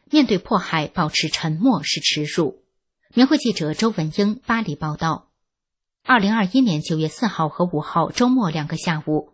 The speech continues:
法轮功学员分别在法国巴黎市中心圣米歇尔广场和克莱特广场举办了真相日和征集反迫害签名的活动。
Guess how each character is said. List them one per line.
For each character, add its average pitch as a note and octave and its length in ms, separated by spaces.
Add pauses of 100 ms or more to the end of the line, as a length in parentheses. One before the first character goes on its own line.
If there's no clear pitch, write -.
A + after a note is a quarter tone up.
(280)
法 G3+ 180
轮 G#3 100
功 C4+ 160
学 A3 220
员 D#3+ 200
分 B3 160
别 E3+ 140
在 D#3+ 240
法 D#3 200
国 D#3+ 160
巴 A3 180
黎 G3 100
市 E3+ 160
中 F#3 180
心 A#3+ 320
圣 C4+ 240
米 D3+ 120
歇 G#3 160
尔 F#3+ 100
广 E3+ 220
场 D3+ 320
和 E3 280
克 - 180
莱 F3+ 160
特 - 180
广 D#3 220
场 - 340 (160)
举 - 180
办 F3+ 220
了 D3+ 80
真 B3 180
相 F#3 240
日 G#3 260 (180)
和 - 140
征 C#4+ 200
集 D#3+ 240
反 D#3 220
迫 - 140
害 D3+ 180
签 B3 260
名 F3 160
的 E3 80
活 D3+ 200
动。 D#3 300